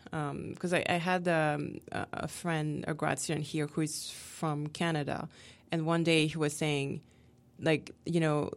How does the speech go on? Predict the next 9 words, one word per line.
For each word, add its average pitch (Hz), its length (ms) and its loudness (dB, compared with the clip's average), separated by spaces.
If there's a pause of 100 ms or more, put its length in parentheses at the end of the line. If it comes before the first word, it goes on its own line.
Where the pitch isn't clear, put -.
(340)
like, 175 160 2
this 214 160 4
is 254 100 -2
kind 180 200 4
of 156 160 0
north, 151 420 2
like, 170 180 2 (280)
Pennsylvania 202 640 4
isn't 160 720 0